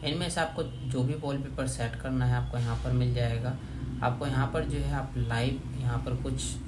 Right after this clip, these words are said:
wallpaper आपको free मिलता है, आपको इनमें से भी set कर सकते हैं। और ये जो है आपको system wallpaper मिल जाता है।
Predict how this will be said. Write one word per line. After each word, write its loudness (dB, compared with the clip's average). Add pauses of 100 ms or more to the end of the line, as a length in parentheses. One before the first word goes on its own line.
(100)
wallpaper 2
आपको 0
free 0
मिलता 2
है, 4
आपको 2
इनमें 4
से -2
भी 2
set 2
कर 2
सकते -2
हैं। 0
और 2
ये 0
जो -2
है 0
आपको 0
system -2
wallpaper 0
मिल 2
जाता -4
है। -4